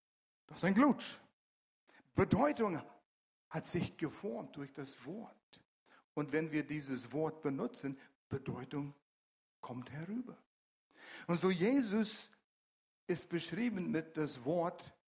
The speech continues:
Wort. Als Jesus erschien, er war der Spiegelbild Gottes. Jesus sagte selbst, "Wer mich kennt, kennt den Vater im Himmel."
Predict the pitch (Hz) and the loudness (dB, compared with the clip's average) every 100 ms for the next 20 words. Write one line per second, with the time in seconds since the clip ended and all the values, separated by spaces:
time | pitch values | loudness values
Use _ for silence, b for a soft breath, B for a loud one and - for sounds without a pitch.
0 | _ _ _ - 131 254 180 - - - | _ _ _ -2 4 4 2 -4 -16 -20
1 | B B B B B - 147 123 131 196 | B B B B B -2 -2 0 0 0
2 | 190 185 - - 143 143 - 233 254 151 | 0 -2 -2 0 0 0 -2 2 4 4
3 | 170 175 B B - 156 190 151 180 233 | 2 -2 B B 0 0 0 -2 -4 -2
4 | 175 - - _ - 143 131 127 - - | -4 -6 -16 _ -4 0 0 -2 -8 -18
5 | - - 196 220 180 156 143 151 151 - | -16 -6 -2 0 -2 -4 -2 -4 -4 -14
6 | _ _ _ - 180 - - - - - | _ _ _ -8 -8 -10 -16 -14 -14 -16
7 | _ _ _ - 113 120 139 135 143 143 | _ _ _ -12 -8 -4 -2 -2 -2 -4
8 | - 156 180 240 - - b b - 120 | -8 -6 -6 -6 -10 -16 b b -6 -2
9 | 123 120 147 196 - - - 262 - - | 0 0 -2 -2 -6 -8 -4 -2 -4 -12
10 | - - 123 120 135 135 135 123 131 135 | -20 -8 -8 -6 -4 -4 -4 -10 -10 -10
11 | 147 165 160 165 269 247 | -12 -10 -12 -8 -8 -8